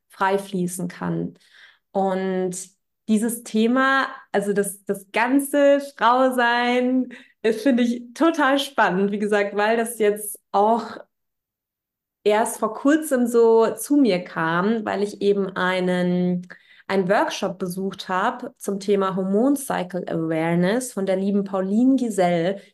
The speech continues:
Kann ich von Herzen empfehlen, diese Frau, die hat ein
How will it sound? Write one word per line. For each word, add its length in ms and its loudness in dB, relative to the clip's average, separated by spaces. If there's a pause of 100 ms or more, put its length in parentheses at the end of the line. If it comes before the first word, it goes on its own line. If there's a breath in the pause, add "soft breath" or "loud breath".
Kann 160 -2
ich 140 -4
von 140 -4
Herzen 440 -4
empfehlen, 480 -2
diese 220 -4
Frau, 380 -2
die 140 0
hat 220 -6 (460)
ein 460 -4